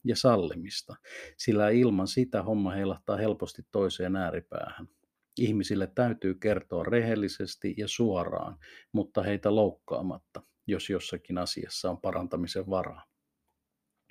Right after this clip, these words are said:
Päädyin kuitenkin haastamaan omat näkemykseni. Voisiko kansainvälinen fine dining ravintolamaailma olla poikkeus? Voisiko ympäristö, jossa on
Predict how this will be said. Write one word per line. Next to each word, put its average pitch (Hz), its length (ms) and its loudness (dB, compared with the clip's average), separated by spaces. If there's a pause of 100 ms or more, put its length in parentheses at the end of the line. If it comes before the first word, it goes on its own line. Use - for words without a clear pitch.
(760)
Päädyin 185 360 6
kuitenkin 160 420 8
haastamaan 117 540 4
omat 113 260 4
näkemykseni. - 840 0 (640)
Voisiko 135 460 6
kansainvälinen 92 880 2
fine 113 360 4
dining - 360 -4
ravintolamaailma 95 960 0
olla 113 120 2
poikkeus? - 760 -2 (960)
Voisiko 165 360 6
ympäristö, 92 720 4
jossa 95 340 -2
on 98 80 -2